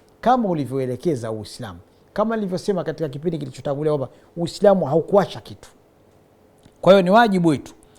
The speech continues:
kuwafundisha watoto wetu adabu za kula na kuwafuatilia, kuwaangalia pia katika mambo mengine, sio kwenye kula tu, na hata kwenye mambo mengine, na kuwaelekeza katika yale mambo ambayo watakuwa wanazembea watoto wetu,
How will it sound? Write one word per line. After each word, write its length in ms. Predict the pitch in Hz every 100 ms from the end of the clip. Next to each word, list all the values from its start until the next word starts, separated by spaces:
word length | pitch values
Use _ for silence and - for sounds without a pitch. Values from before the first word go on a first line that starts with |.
| _ _ _
kuwafundisha 500 | 156 147 190 220 214
watoto 260 | 202 175 214
wetu 180 | 208
adabu 340 | 156 160 170 151
za 120 | 135
kula 340 | - 143 92 - _ _ _ _ _
na 160 | 120 147
kuwafuatilia, 1000 | - 165 - 170 170 - 156 214 185
kuwaangalia 640 | 143 151 156 151 151 185 160
pia 120 | 190
katika 300 | 170 - 147
mambo 240 | 139 135
mengine, 400 | 131 131 139 101 - _
sio 200 | - 214
kwenye 260 | 214 180 165
kula 320 | - 156 104
tu, 120 | - - _ - _
na 80 | -
hata 280 | 175 254 196
kwenye 180 | 160 147
mambo 240 | 139 123
mengine, 420 | 117 107 107 92 _ _ _
na 160 | 127 156
kuwaelekeza 960 | - 175 170 170 175 175 214 247 208
katika 280 | 190 180 196
yale 120 | 180
mambo 240 | 180 165 165
ambayo 260 | 170 196
watakuwa 360 | 165 147 - 175
wanazembea 720 | 147 143 131 160 160 185 156
watoto 300 | 135 143 143
wetu, 320 | 160 151 135